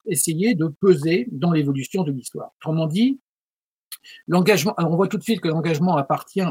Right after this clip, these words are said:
au domaine, euh, de la pratique humaine et, euh,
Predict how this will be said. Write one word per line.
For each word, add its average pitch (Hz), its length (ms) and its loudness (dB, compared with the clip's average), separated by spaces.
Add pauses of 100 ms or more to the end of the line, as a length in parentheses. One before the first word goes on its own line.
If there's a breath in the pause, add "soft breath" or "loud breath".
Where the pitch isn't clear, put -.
au 151 80 -2
domaine, 151 500 0 (420 loud breath)
euh, 139 140 0
de 139 100 2
la 135 240 -2 (100)
pratique - 640 -4 (200)
humaine 185 460 0 (460 loud breath)
et, 185 320 6
euh, 139 240 -2